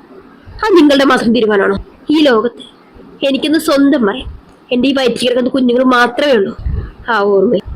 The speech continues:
അവൻ നിറഞ്ഞ കണ്ണുകളോടെ അവളുടെ പാടില് അമർത്തിമുത്തി. അവൻ അവളുടെ ശരീരത്തിൽ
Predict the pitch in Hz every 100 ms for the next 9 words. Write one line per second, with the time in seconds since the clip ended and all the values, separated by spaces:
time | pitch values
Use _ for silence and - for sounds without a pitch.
0 | - 233 233 226 208 208 208 208 190 196
1 | 220 214 - - - - 226 214 220 -
2 | 208 202 208 247 - _ - - - 220
3 | 214 208 214 - - - - - _ -
4 | - - - - 254 220 208 214 226 220
5 | 208 - 208 -